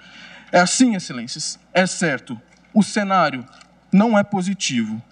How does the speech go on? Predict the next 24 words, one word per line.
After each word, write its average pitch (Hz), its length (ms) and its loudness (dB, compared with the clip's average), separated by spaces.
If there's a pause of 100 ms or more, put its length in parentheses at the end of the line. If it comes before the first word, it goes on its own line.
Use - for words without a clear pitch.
(500)
mas 165 680 0 (400)
temos 196 300 -2
certeza 156 640 -4 (260)
que 175 220 2
há 156 260 2 (220)
um 165 80 2
caminho 139 460 0
viável 127 520 2 (300)
para 139 200 2
a 135 40 0
sua, 127 460 -2 (180)
para 139 160 0
o - 20 -10
seu 131 200 -6
retorno. 117 600 -2 (800)
E 190 280 4 (260)
sempre 247 420 0
há 214 80 2
de 202 80 -2
haver 180 220 -2
esperança, 165 560 -4 (520)
desde 160 200 2
que - 80 -10
façamos, 147 680 -4